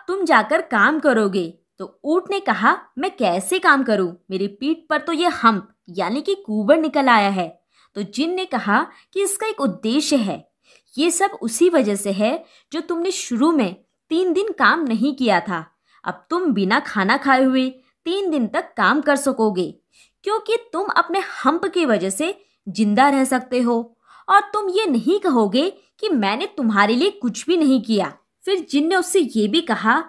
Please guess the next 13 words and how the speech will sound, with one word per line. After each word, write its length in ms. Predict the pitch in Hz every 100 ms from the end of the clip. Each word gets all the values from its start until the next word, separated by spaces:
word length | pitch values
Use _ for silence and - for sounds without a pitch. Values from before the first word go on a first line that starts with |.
| _
कि 80 | 359
अब 220 | - 302 392
इस 120 | 269
रेगिस्तान 580 | 226 185 233 - 208 214
से 140 | 269
बाहर 340 | 254 214 208 262
निकलो 460 | 247 220 202 160 - _ _ -
और 180 | 339
उन 100 | 381 370
तीनों 260 | 254 269
के 120 | 294 311
पास 360 | 294 294 277 -
जाओ 280 | 185 226